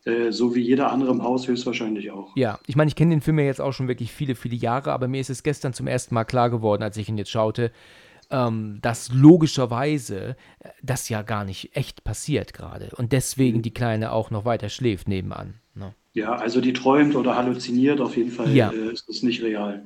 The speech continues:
Speaker 2: Okay, ja, dann s-, sind wir da, sehen wir das gleich. Sie geht ja dann, äh, in den Flur, um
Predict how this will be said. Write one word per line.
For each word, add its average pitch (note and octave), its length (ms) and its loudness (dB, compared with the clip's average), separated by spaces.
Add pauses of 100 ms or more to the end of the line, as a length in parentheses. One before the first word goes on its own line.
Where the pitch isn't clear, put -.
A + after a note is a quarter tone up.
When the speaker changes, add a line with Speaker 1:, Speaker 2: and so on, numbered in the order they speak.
(140)
Speaker 2:
Okay, G#2+ 500 -2
ja, G#2 300 -4
dann B2 260 -6
s-, A#2+ 200 -14
sind A2+ 220 -10
wir A2 80 -6
da, G2+ 340 -8 (260)
sehen A2 180 -10
wir G2+ 100 -6
das G2+ 200 -12
gleich. F#2+ 320 -12 (640)
Sie B2+ 120 -2
geht E3+ 160 4
ja F3 80 2
dann, D3 400 -2
äh, - 280 -12
in D#3+ 60 -6
den D#3 140 -2
Flur, F3 500 -4
um D3 300 -8